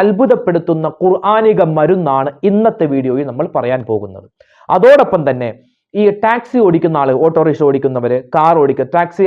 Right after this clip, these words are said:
ആയിട്ട് അല്ലാതെ ഒക്കെ ഓടുന്നവരുണ്ടല്ലോ, അപ്പൊ അവരുടെയൊക്കെ ആ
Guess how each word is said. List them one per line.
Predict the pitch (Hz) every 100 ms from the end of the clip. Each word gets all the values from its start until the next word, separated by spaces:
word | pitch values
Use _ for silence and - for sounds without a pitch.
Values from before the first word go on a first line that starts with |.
| 180
ആയിട്ട് | 180 185 185 - _ -
അല്ലാതെ | 170 185 190 185
ഒക്കെ | 165 208 202
ഓടുന്നവരുണ്ടല്ലോ, | 214 214 208 208 185 160 147 123 - _ -
അപ്പൊ | 214 254
അവരുടെയൊക്കെ | 233 269 277 269 254 233
ആ | -